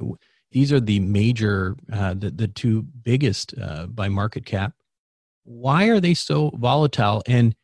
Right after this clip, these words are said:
and, you know, to the extent that they are uncorrelated, um, do you see that as a function of the size of the market cap, or is it something else inherent about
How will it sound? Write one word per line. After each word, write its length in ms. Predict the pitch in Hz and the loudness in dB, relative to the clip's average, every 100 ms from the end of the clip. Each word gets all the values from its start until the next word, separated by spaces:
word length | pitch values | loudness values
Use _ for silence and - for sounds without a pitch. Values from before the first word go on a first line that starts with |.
| _ _ - | _ _ 0
and, 120 | 139 | 2
you 60 | 135 | 6
know, 140 | 123 | 4
to 180 | 110 143 | 4 2
the 120 | 131 | 2
extent 480 | 120 - 156 180 - 117 | 0 0 2 2 2 0
that 300 | 117 101 104 | 0 0 0
they 280 | 120 123 | 2 2
are 340 | - 110 101 95 | 0 0 0 0
uncorrelated, 1040 | 117 104 - 175 190 139 95 82 92 131 - _ _ _ _ | 0 0 -2 0 4 4 2 -2 -2 -4 -6 _ _ _ _
um, 540 | 117 120 120 113 110 - 143 | 0 2 4 4 2 -2 -4
do 80 | 123 | 2
you 180 | 131 123 | 4 4
see 460 | - - 175 170 | 2 -2 -2 -2
that 460 | 143 139 127 120 117 | 0 0 0 -2 -2
as 140 | 110 | -2
a 60 | 104 | -2
function 680 | - - 135 139 - 113 107 | -6 -2 0 0 -2 -2 -2
of 300 | 110 107 98 | 0 -2 -2
the 160 | 104 98 | -4 -6
size 500 | - 98 92 98 107 | -4 -2 -2 -2 -2
of 120 | 90 | -2
the 80 | 90 | -4
market 400 | 80 104 - - | -4 -6 -8 -18
cap, 340 | - - 208 - _ _ _ _ - | -8 -2 -2 -2 _ _ _ _ -2
or 200 | 127 120 | 2 2
is 160 | 107 | 2
it 220 | 120 - | 0 -2
something 460 | - 156 175 - 135 | -4 0 2 2 2
else 260 | 120 117 - | 2 0 -2
inherent 600 | 98 139 139 139 131 107 | -4 0 0 0 0 -2
about 640 | 92 - 101 117 120 113 | -6 -8 -2 0 0 -2